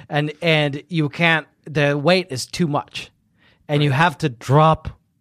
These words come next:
Speaker 1: one of them.
Speaker 2: It's my choice.
Speaker 1: And it's your choice.
Speaker 2: I haven't also seen the movie. Is that really true about all the, like, fires and stuff?
Speaker 1: I don't know. I'm just imagining it.
Speaker 2: Okay.
Speaker 1: I know it's Macaulay Culkin.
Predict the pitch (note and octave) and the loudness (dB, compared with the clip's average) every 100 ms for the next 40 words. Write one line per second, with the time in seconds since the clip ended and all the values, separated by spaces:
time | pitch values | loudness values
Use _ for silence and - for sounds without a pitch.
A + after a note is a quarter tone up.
0 | _ B2 A#2 B2 E3+ D3+ - - C3 - | _ -14 0 4 4 2 -6 -12 -16 -20
1 | _ _ _ _ _ _ _ _ _ _ | _ _ _ _ _ _ _ _ _ _
2 | - C#3+ D#3 D#3+ - F3+ B2 - - _ | -16 -8 -2 -2 -2 -4 -4 -10 -20 _
3 | E3+ E3 D3 C#3+ D#3+ E3+ D3+ C#3 D#3+ C#3+ | 2 2 2 2 4 4 2 2 2 2
4 | B2+ - - _ _ _ _ _ _ _ | -4 -12 -16 _ _ _ _ _ _ _
5 | - F3 D#4+ E4+ F#3 D3+ E3 D#3+ C3 - | -2 0 0 0 -2 -2 -4 -6 -12 -14
6 | A#2 G#2+ G2+ G2 G2 G2 - C#3 G3+ D4+ | -18 -18 -20 -20 -20 -20 -16 -10 -8 -8
7 | F#3+ G3+ F#3+ - F3+ F#3+ E3 D3+ D3+ D3 | -10 -12 -12 -14 -14 -10 -10 -10 -12 -14
8 | D3 C#3 _ A#2+ D3+ E3+ G#3+ - A#3 _ | -14 -16 _ -20 -18 -18 -20 -20 -20 _
9 | _ _ - F#3 G#3 G3 F3+ D3+ D3+ E3 | _ _ -2 0 2 2 2 2 0 -2
10 | - D3 C#3 C#3 C3 A#2 G2+ - _ _ | -4 -4 -4 -4 -6 -8 -12 -20 _ _
11 | _ _ _ _ _ - B2 A2 G2+ _ | _ _ _ _ _ -20 -20 -20 -20 _
12 | E3+ F3 G3+ F3+ F3+ D#3+ D#3+ D3 C3 C3+ | 0 2 2 0 -2 0 0 0 -2 -6
13 | - | -6